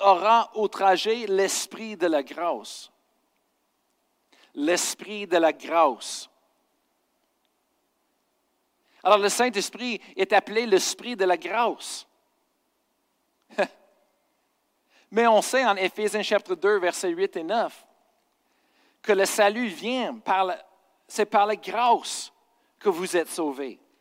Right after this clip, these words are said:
par le moyen de la foi. Et cela ne vient pas de vous,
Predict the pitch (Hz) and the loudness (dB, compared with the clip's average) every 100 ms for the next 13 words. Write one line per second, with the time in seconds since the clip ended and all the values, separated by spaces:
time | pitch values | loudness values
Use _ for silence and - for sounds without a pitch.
0 | _ _ _ _ _ _ _ _ _ - | _ _ _ _ _ _ _ _ _ 2
1 | 214 180 190 185 190 185 180 165 - 185 | 2 4 2 2 2 2 2 2 2 4
2 | 165 - - 202 - 220 233 226 202 165 | 4 2 -4 -2 0 2 2 2 0 -2
3 | 226 208 220 226 190 165 190 240 | -6 -2 0 2 2 0 -6 -6